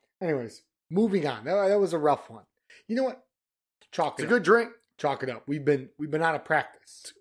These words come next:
Speaker 2: It's a good drink.
Speaker 1: We've
Speaker 2: That's a
Speaker 1: been out
Speaker 2: hard drink to make.
Speaker 1: Okay, okay, well,
Speaker 2: Anybody
Speaker 1: you
Speaker 2: else try to fucking make that drink? It's a hard drink to make.
Speaker 1: You're supposed to be leading us into the fucking new age,
Speaker 2: Yeah,
Speaker 1: okay?
Speaker 2: well, I'm also not a fucking savant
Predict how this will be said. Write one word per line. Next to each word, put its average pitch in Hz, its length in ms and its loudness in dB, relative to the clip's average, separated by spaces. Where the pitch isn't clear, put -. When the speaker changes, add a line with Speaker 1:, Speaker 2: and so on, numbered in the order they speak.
Speaker 2:
It's 233 120 -12
a 269 40 -8
good 285 180 0
drink. 240 300 2
Speaker 1:
We've - 60 -2
Speaker 2:
That's 202 140 2
a - 20 8
Speaker 1:
been - 60 6
out - 80 0
Speaker 2:
hard 202 260 8
drink 170 240 2
to 135 80 -8
make. 127 360 -2
Speaker 1:
Okay, 127 260 -6
okay, 147 240 0
well, 131 220 -2
Speaker 2:
Anybody 240 300 8
Speaker 1:
you 202 40 10
Speaker 2:
else 180 140 6
try 165 100 2
to 135 60 4
fucking 127 340 -2
make 117 200 -2
that 107 160 0
drink? 107 120 -2
It's 151 100 -4
a 127 60 2
hard 143 240 0
drink 120 220 -6
to - 80 -12
make. 110 140 -2
Speaker 1:
You're 220 180 6
supposed 165 400 2
to 131 80 -8
be 131 180 -6
leading 139 340 -2
us 135 280 -8
into 127 360 -8
the 117 120 -14
fucking 123 400 -10
new 143 200 -4
age, 104 300 -14
Speaker 2:
Yeah, 269 120 -4
Speaker 1:
okay? 143 100 -4
Speaker 2:
well, 214 160 4
I'm 214 40 -8
also 208 320 -2
not 202 160 -4
a 185 60 0
fucking 180 380 -4
savant 139 640 0